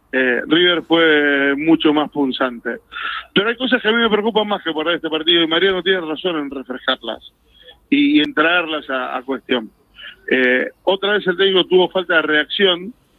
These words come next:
de esa reacción que sí tuvo Gallardo para cambiar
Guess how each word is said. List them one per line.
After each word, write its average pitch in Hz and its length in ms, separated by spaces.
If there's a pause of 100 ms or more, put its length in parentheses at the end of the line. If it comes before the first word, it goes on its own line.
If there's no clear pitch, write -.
(500)
de 156 60
esa 165 160
reacción 156 580
que 147 80
sí 160 140
tuvo 160 280
Gallardo 156 380
para 135 200
cambiar 151 520